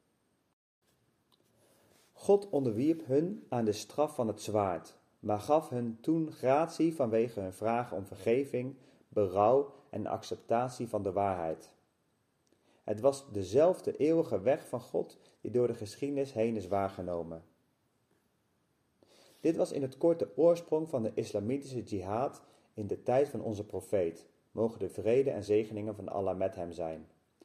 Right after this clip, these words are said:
dat de toorn van God tegen de overtreders oplaaide. Maar het is geen jihad om van plan te zijn in opstand te komen terwijl men leeft onder de rechtvaardige heerschappij van een rechtvaardige regering,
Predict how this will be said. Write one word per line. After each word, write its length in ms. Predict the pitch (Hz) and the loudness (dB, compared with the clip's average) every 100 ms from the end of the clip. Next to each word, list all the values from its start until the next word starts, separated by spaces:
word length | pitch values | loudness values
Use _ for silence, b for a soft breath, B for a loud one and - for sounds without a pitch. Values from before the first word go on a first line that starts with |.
| b b _ | b b _
dat 180 | 110 107 | -2 -2
de 200 | 95 - | -4 0
toorn 280 | 160 180 | 2 2
van 140 | 170 104 | 0 -4
God 380 | - 151 156 - | 0 0 0 0
tegen 340 | 123 135 123 | 2 2 -2
de 80 | 107 | 0
overtreders 720 | 107 101 101 104 113 107 - | 0 -2 -4 0 0 0 -4
oplaaide. 600 | - 113 90 85 80 - - _ _ _ _ _ _ _ _ _ _ _ _ _ _ _ _ b b b b b _ | -4 -2 -2 -4 -4 -8 -12 _ _ _ _ _ _ _ _ _ _ _ _ _ _ _ _ b b b b b _
Maar 200 | 113 117 | -4 -2
het 140 | 113 | 0
is 180 | 135 135 | 0 0
geen 280 | - 175 190 | -2 0 0
jihad 480 | 151 113 110 143 | 0 2 0 0
om 100 | - | -4
van 160 | 110 107 | -4 -4
plan 260 | 113 139 156 | 2 2 2
te 120 | 147 | -2
zijn 480 | 120 117 139 160 B B | 0 -2 -2 -6 B B
in 220 | - 107 - | -8 -6 0
opstand 400 | 170 - 143 135 | 0 0 -4 -2
te 100 | 131 | 0
komen 480 | 123 123 127 151 | 4 4 2 -2
terwijl 300 | 156 123 123 | -6 0 2
men 240 | 110 95 95 | 2 0 0
leeft 380 | 113 151 160 - | 2 2 0 -4
onder 260 | 113 101 | -4 -2
de 80 | 98 | -2
rechtvaardige 880 | 95 95 - 120 135 151 143 135 139 B B B | -2 -4 -4 -2 0 0 0 -2 -4 B B B
heerschappij 680 | 107 110 - 95 - 123 147 | 0 0 -2 -4 2 4 4
van 160 | - 110 | 2 -2
een 140 | 98 | -2
rechtvaardige 640 | 95 95 - 120 131 127 | -6 -8 -2 0 0 -2
regering, 640 | 104 92 - 107 87 80 | -6 -8 -2 -2 -2 -6